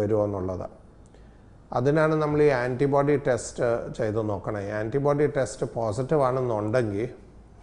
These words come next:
അത് മിക്കവാറും ലോങ് ടേം കഴിക്കണതായിരിക്കും നല്ലത്. കാരണം ആ ഗ്രന്ഥി പിന്നെ ഫുള്ളി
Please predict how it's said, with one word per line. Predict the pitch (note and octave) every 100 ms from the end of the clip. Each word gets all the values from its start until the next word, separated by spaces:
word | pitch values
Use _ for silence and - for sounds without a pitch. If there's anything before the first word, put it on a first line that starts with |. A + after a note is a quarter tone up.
| -
അത് | A#2 A#2+ A2+
മിക്കവാറും | A2 G#2 B2 A#2 A#2+ A2
ലോങ് | G#2+ A2 A#2+
ടേം | A2 G#2+
കഴിക്കണതായിരിക്കും | G2+ F#2 G#2+ G#2 G2+ F#2 A#2+ F#2+ F#2
നല്ലത്. | F2+ F#2+ F#2+ - - - - - - - -
കാരണം | G#2+ G#2+ A2
ആ | G#2+
ഗ്രന്ഥി | G#2+ G#2 A#2+ A2+
പിന്നെ | A2 A2+ G2
ഫുള്ളി | B2 G#2+ A2+